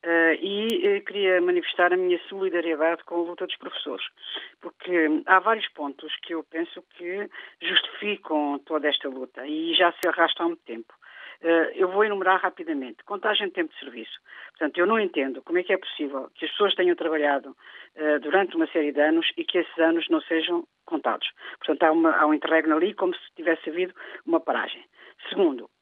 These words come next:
os professores contratados pagam para trabalhar. Muitos professores contratados pagam para trabalhar. Ainda há pouco a senhora, ehm, do sindicato,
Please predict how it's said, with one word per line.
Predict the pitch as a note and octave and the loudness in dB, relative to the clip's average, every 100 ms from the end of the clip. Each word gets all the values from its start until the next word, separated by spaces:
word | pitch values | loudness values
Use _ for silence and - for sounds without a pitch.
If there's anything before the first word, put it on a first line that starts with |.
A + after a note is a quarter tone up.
| _ - | _ -10
os | - | -6
professores | - - A3 A3 | 0 2 2 2
contratados | G3 F3 E3 D#3+ E3 F3 - | -2 -4 0 2 2 0 -4
pagam | - F3+ F#3+ | 2 2 2
para | E3+ | -4
trabalhar. | F#3 F3+ E3 G#2+ - _ | 0 0 0 -2 -8 _
Muitos | - - | -2 -2
professores | - E3+ - E3+ | -2 -4 0 0
contratados | E3 D#3+ E3 F3 E3 - | 0 -2 0 0 0 -2
pagam | E3 E3 | -2 -2
para | D3+ | -2
trabalhar. | D3 C3+ A#2 F#2+ - - - | -2 0 -2 -4 -10 -16 -2
Ainda | D#3+ E3+ | 4 4
há | |
pouco | E3+ D#3+ E3 | 4 0 -2
a | - | -4
senhora, | D3+ C#3+ C3+ B2+ | -2 2 2 0
ehm, | - D3 C#3 C3+ C3 G2+ - _ | -2 0 0 0 -2 -6 -10 _
do | D3+ C#3 | -12 -10
sindicato, | - C#3 C#3 C#3 D3 F#3+ | -8 -8 -2 0 0 -4